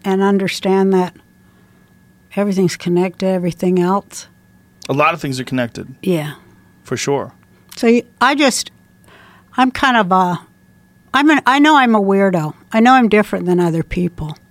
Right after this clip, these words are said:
Speaker 2: Right.
Speaker 1: You know?
Speaker 2: Thank God.
Speaker 1: I, I don't know why. I always
Speaker 2: Nobody
Speaker 1: tried to be normal, and it just never worked.
Speaker 2: Nobody's funny as you is ever gonna be normal.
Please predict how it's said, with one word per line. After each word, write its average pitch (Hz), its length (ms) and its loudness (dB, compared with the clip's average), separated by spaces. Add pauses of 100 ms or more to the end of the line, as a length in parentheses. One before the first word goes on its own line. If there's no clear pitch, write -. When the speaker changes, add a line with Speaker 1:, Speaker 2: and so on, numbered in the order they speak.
(100)
Speaker 2:
Right. 123 280 -2 (160)
Speaker 1:
You 202 100 2
know? 202 220 4 (540)
Speaker 2:
Thank 131 180 -2
God. 139 280 0 (220)
Speaker 1:
I, 214 400 2
I - 20 2
don't 226 160 2
know 202 140 4
why. 190 260 2
I 208 240 0
always 240 280 4
Speaker 2:
Nobody 139 120 0
Speaker 1:
tried 240 300 0
to 202 40 2
be 202 200 2
normal, 196 580 4 (440)
and 220 120 2
it 220 100 2
just 233 240 0
never 220 260 2
worked. 190 600 0
Speaker 2:
Nobody's 165 400 -4
funny 131 260 -2
as 117 140 -4
you 113 400 -8
is 120 280 -10
ever 113 160 -8
gonna 107 140 -6
be 101 100 -8
normal. 73 380 -12